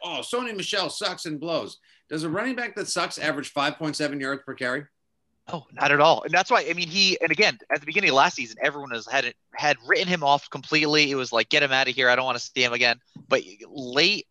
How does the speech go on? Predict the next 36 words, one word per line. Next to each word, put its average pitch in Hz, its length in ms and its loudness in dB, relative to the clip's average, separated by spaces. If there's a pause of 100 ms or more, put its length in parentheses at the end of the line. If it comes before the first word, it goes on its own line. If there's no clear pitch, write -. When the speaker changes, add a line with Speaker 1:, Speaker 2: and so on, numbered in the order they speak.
Speaker 2:
late 170 220 0
in 262 60 -2
the 269 80 -2
season, 254 360 -2
he 139 140 -4
really, 208 340 0
he 202 80 -4
proved 226 260 -8
his 226 160 -8
worth. 233 240 0
So, 120 220 4 (360)
I - 80 4
don't 165 100 6
know. 175 180 4
I 127 100 2
think 190 220 -4
he's 180 100 0
around. 139 320 4
He's 131 140 -6
gonna 220 140 0
be 180 160 -2
a - 20 -2
free 160 200 0
agent, 123 300 -2
I 113 60 -6
think, 131 160 -2
after 120 200 0
next 117 280 -2
year. 101 160 -8
So, 101 220 -4 (200)
he's 156 120 -2
probably 160 280 4
gone 117 220 4
after 107 240 0
that. 101 240 2 (280)
But, 104 280 2